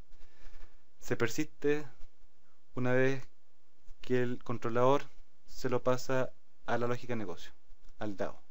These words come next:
Bien, entonces, eh, convierten en un objeto del modelo, poblando en sus atributos los datos enviados del formulario, o, en fin,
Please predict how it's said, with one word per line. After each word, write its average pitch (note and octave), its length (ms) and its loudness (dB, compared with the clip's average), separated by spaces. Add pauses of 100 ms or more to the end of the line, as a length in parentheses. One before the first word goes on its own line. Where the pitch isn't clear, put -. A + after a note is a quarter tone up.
(1300)
Bien, F#3 380 8 (180)
entonces, D3+ 560 4 (840)
eh, B2 600 2 (120)
convierten D#3+ 840 6 (140)
en C#3 200 2
un C#3 60 6
objeto D3 320 4
del C#3 80 6
modelo, F3+ 560 4 (100)
poblando D3 720 4
en C3 100 2
sus C3+ 220 2
atributos C#3+ 500 2
los C3+ 140 2
datos C#3+ 460 4
enviados B2+ 500 2 (300)
del A#2 160 2
formulario, C#3 680 2 (1160)
o, A#2 400 0 (380)
en C#3 100 2
fin, A#2+ 220 2